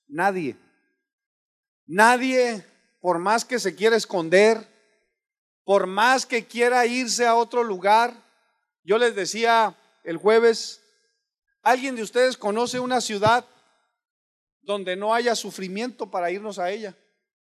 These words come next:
Donde no haya pecado. La Biblia dice, "En el mundo tendréis aflicción".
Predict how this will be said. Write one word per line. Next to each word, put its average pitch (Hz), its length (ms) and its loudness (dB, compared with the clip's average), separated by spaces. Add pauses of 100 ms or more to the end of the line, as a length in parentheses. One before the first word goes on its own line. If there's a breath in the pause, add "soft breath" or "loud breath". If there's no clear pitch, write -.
(1000)
Donde 180 260 -8
no 190 100 -4
haya 214 220 0
pecado. 202 420 -8 (1300)
La 175 120 -4
Biblia 269 260 2
dice, 269 400 4 (100)
"En 214 100 2
el 208 180 2
mundo 262 600 4 (920)
tendréis 202 840 -2 (840)
aflicción". 175 600 -10